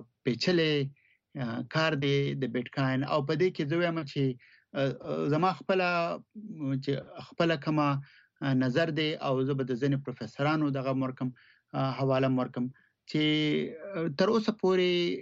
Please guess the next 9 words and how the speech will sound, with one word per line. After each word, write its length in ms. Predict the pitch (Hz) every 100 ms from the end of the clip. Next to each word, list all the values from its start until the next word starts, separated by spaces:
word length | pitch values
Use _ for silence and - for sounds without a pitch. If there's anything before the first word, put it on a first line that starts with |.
| - - _ _ _ _ - 277
موږ، 260 | 196 208
آ، 520 | 190 - - 135 190
زه 160 | 151 160
په 100 | 151
پاکستان 500 | 139 135 139 165 160
یاد 120 | 143
کړم 220 | 135 143
چې 100 | 139 -
هغه 440 | 143 151 165 165